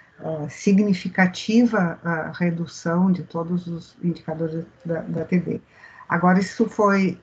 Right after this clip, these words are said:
agora não, em dois mil e dezesseis foi jogado pra dois mil e trinta,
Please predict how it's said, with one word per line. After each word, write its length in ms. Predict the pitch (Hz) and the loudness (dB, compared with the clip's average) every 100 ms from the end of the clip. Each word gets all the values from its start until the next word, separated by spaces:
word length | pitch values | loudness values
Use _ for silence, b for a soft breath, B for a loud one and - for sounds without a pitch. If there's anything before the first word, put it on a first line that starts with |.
| - | -8
agora 300 | 160 170 202 | -2 0 2
não, 220 | 208 170 | 2 2
em 60 | |
dois 180 | 156 156 | 2 2
mil 120 | 185 | 2
e 20 | 190 | 2
dezesseis 560 | 196 202 185 196 196 | 0 -2 0 -2 -2
foi 160 | 196 180 | 0 2
jogado 360 | 170 175 170 | 2 0 -2
pra 140 | 175 170 | -2 -4
dois 240 | 170 165 | -2 0
mil 180 | 170 175 | 2 4
e 80 | 175 | 2
trinta, 640 | - 180 196 233 262 269 | 0 4 6 4 2 -8